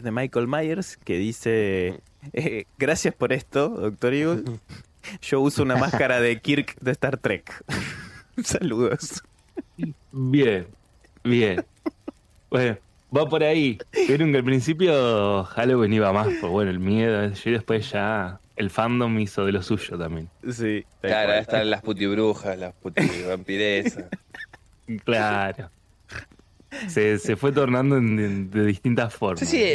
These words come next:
Speaker 3: digamos.
Speaker 2: un degenere que ya, este, pe-, perdió todo el atractivo de lo que era el terror.
Speaker 3: Claro, sí.
Speaker 1: De terror
Speaker 3: Sí.
Speaker 1: al osado estamos ahí.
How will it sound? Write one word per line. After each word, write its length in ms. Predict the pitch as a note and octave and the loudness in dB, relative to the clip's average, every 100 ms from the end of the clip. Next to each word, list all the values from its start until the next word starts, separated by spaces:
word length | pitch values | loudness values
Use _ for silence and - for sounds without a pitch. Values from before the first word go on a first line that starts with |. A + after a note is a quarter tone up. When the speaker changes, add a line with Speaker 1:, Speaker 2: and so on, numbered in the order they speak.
| D3 | 2
Speaker 3:
digamos. 160 | D3 E3+ | 2 2
Speaker 2:
un 60 | |
degenere 560 | D#3+ D#3 D3+ D3 D#3+ D#3+ | 0 0 0 2 0 0
que 200 | B2 G#2+ | 0 0
ya, 480 | - A2 A#2 G2+ G2 | 2 2 2 2 0
este, 260 | G2+ G2+ | -2 -10
pe-, 200 | F#2 A#2 | -8 -6
perdió 300 | A2+ A2 B2 | -2 0 0
todo 140 | B2+ B2 | 2 2
el 80 | A#2 | 2
atractivo 500 | G#2 G#2 B2 C3+ B2 | 0 -2 0 2 2
de 100 | G#2+ | 2
lo 100 | G2 | 0
que 80 | A#2 | 0
era 100 | A#2 | 0
el 120 | F#2+ | 0
terror. 520 | A2+ C#3+ A#2 E2+ - _ _ _ _ - - - _ _ _ D3 | 0 2 0 -2 -14 _ _ _ _ -10 -10 -14 _ _ _ -4
Speaker 3:
Claro, 440 | A#2+ F#2+ F2+ F2+ - _ - - _ - | 0 0 0 -4 -8 _ -18 -18 _ -20
sí. 320 | - A2 F#2+ A2 - - - | -6 -4 -4 -6 -16 -20 -6
Speaker 1:
De 140 | A2 | -4
terror 300 | G#2 A2 A#2 | -2 0 2
Speaker 3:
Sí. 40 | B2+ | 2
Speaker 1:
al 120 | G#2 | 0
osado 400 | A2+ - C#3 A2 | -2 0 0 -2
estamos 380 | - G#2 G#2 G2 | -4 -8 -8 -12
ahí. 220 | G#2+ | -12